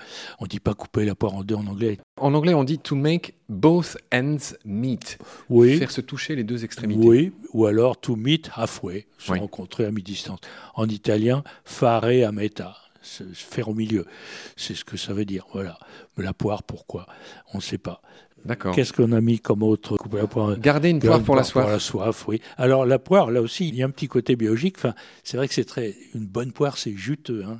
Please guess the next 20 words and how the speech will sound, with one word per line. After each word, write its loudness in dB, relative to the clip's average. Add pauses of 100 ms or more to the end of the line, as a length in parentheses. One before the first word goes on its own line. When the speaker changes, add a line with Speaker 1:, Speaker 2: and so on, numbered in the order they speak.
(100)
Speaker 1:
C'est -12
extraordinaire -10
de -20
ce -12
point -12
de -10
vue-là. -8 (180)
Par -2
contre, 0
euh, 6
alors, 4
faire 4
le 8
poirier, 0 (640)
pourquoi ? 2
Ça -2
aussi, -4
on -4
a -4
un -8